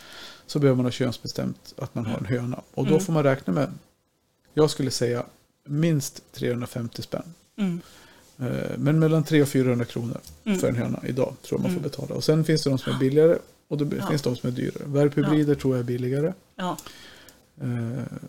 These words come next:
Speaker 1: och ras, andra typer av höns, med lanthöns, hedmor,
Speaker 2: Mm.
Speaker 1: alla de här, det är någonstans mellan tre och fyrahundra spänn.
Speaker 2: Mm.
Speaker 1: Och kanske
Speaker 2: Absolut.
Speaker 1: dyrare beroende på.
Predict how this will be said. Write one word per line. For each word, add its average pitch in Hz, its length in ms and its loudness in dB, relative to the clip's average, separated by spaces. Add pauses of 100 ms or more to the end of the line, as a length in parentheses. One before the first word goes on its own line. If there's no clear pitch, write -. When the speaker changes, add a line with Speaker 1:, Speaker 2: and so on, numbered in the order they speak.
(200)
Speaker 1:
och 131 400 -4 (460)
ras, - 720 -2 (1080)
andra 131 280 0
typer 135 300 -2 (140)
av - 60 -4
höns, 123 220 -2
med 123 200 0
lanthöns, 123 680 -2 (560)
hedmor, 127 420 2
Speaker 2:
Mm. 127 120 4
Speaker 1:
alla 127 140 4
de 117 80 0
här, 117 120 -2
det 151 100 4
är 180 80 6
någonstans - 360 -2
mellan 117 120 -6
tre - 160 -4
och - 60 -8
fyrahundra - 340 -6
spänn. - 220 -10 (120)
Speaker 2:
Mm. 196 220 -2 (840)
Speaker 1:
Och - 60 -8
kanske 123 200 4
Speaker 2:
Absolut. 131 200 2
Speaker 1:
dyrare 120 260 2
beroende 123 260 0
på. - 200 -8